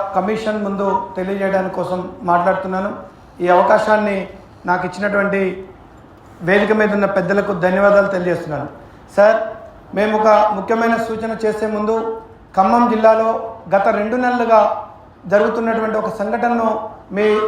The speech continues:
దృష్టికి తీసుకురా-, తీసుకురావాలనుకుంటున్నాను. ఖమ్మం జిల్లాలో మన పక్కనే ఉన్నటువంటి కొణిజర్ల మండలంలో ఒక ఆర్గనైజర్ సైదా అనే వ్యక్తి చాలా గ్రామాల్లో, ముఖ్యంగా వెంకట నరసయ్య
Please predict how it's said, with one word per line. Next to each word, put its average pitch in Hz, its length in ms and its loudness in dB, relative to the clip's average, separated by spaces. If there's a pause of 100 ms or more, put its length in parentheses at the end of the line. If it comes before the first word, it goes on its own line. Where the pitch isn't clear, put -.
(200)
దృష్టికి 202 400 -6
తీసుకురా-, 196 500 2 (320)
తీసుకురావాలనుకుంటున్నాను. 190 960 0 (920)
ఖమ్మం 247 340 6
జిల్లాలో 233 360 4 (960)
మన 214 140 4 (480)
పక్కనే 247 420 2
ఉన్నటువంటి 240 480 2
కొణిజర్ల 233 420 0
మండలంలో 202 400 -4 (840)
ఒక 202 100 2 (140)
ఆర్గనైజర్ 247 560 0 (440)
సైదా 220 380 4
అనే 233 180 2
వ్యక్తి 233 300 -4 (680)
చాలా - 300 6 (100)
గ్రామాల్లో, 233 400 2 (100)
ముఖ్యంగా 240 360 -2 (160)
వెంకట 220 340 -4
నరసయ్య 233 360 -2